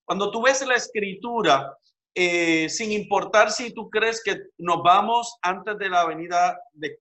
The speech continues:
antes de la gran tribulación, sin importar si tú crees que nos vamos en medio de la gran tribulación, o sin importar si tú te crees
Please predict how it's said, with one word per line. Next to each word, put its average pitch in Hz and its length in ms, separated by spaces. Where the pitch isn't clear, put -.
antes 190 500
de 180 160
la 156 140
gran 170 260
tribulación, 175 640
sin - 220
importar 214 580
si 214 240
tú 208 120
crees 214 220
que 220 120
nos 185 120
vamos 202 280
en 170 120
medio 180 260
de 196 100
la 180 100
gran 170 240
tribulación, 170 680
o 202 100
sin 220 160
importar 214 460
si 233 180
tú 226 140
te 226 160
crees 226 240